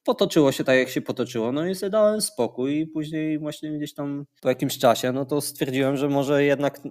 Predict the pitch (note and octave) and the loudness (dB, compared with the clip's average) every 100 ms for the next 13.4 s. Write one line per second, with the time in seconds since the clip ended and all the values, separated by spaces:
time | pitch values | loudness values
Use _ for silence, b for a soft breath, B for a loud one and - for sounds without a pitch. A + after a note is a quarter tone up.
0 | - C#3 - A#2+ C3+ C3 C#3 A#2+ - A#2 | -6 -4 -2 -4 -2 2 2 2 0 0
1 | A2 - A#2 A#2 A#2 A#2+ - A#2 A2+ G#2 | 0 0 2 0 -2 -6 -6 0 2 2
2 | G#2 G2 G2+ - G2+ G#2+ A2+ A2 A2 - | -4 -4 -6 -4 -4 -4 -6 -10 -14 -18
3 | B B B B B _ - A#2 A#2+ - | B B B B B _ -12 -8 -8 -10
4 | - B1 - A#2+ A#2 A#2 A#2 A#2 A2+ A#2 | -10 -10 -8 -8 -6 -6 -6 -8 -6 -4
5 | B2 A2+ A#2+ G#2 A#2 B2+ A#2+ - A2 A2+ | -4 -4 -8 -8 -8 -8 -10 -10 -10 -8
6 | A2+ A2+ A2+ A2+ A2 - A2 G#2 - A2 | -10 -8 -10 -12 -16 -6 -6 -6 -8 -8
7 | A2 G2+ G#2+ G2+ - G#2+ A2 G#2+ A#2 A2 | -8 -6 -6 -6 -6 -4 -4 -4 -6 -6
8 | G#2+ G2+ G2+ G#2 A2+ G#2 G#2+ G#2+ G#2 G#2 | -8 -12 -12 -8 -6 -4 -6 -6 -6 -6
9 | G2+ G#2 G#2+ G#2 - A2 - G#2+ - A2+ | -8 -4 -4 -4 -6 -6 -4 -6 -4 -2
10 | A2+ G#2+ G#2 - A#2+ A2+ A#2 G#2+ G2+ G#2+ | -2 -2 -8 -6 -4 0 -2 -2 -4 -6
11 | A#2 A2+ G#2+ A2 A2+ G#2+ A2 G#2+ - G#2 | -4 -4 -4 -6 -10 -8 -8 -8 -10 -10
12 | G2+ G#2+ A2+ G2+ A#2 C3+ C#3 - - G#2+ | -8 2 2 2 0 -2 -4 -10 -6 -6
13 | G#2+ G#2 G#2 G#2 | -6 -6 -8 -8